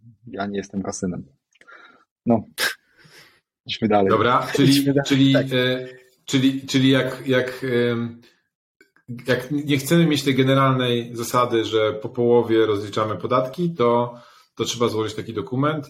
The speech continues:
Speaker 2: i wtedy mamy jedną osobę, ale jakie są korzyści z tego, że jedna osoba się rozlicza z, z ryczałtu?
Speaker 3: Mm.
Speaker 2: Po prostu mniej papierologii, czy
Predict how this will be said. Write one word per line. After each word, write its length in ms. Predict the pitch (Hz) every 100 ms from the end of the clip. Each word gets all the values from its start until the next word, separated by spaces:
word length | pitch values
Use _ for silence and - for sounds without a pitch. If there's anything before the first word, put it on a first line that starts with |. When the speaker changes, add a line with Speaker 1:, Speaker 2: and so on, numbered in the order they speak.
| -
Speaker 2:
i 100 | -
wtedy 300 | - 113 117
mamy 560 | 110 110 110 110 107 -
jedną 260 | 110 110
osobę, 320 | 104 - 110 127
ale 220 | 120 117 - _ _ _ _
jakie 300 | 285 147 -
są 180 | - 143
korzyści 340 | 143 135 135
z 60 | -
tego, 280 | 98 87 92
że 240 | 92 95 90 -
jedna 260 | 107 92
osoba 280 | 98 - 92
się 100 | 92
rozlicza 260 | 95 90 92 87
z, 280 | - - - 87 101
z 80 |
ryczałtu? 360 | 95 - 90 -
Speaker 3:
Mm. 320 | 185 185 190
Speaker 2:
Po 40 | 185
prostu 280 | 123 -
mniej 380 | 120 123 127 123
papierologii, 600 | 123 120 127 127 147 170
czy 340 | 170 127 120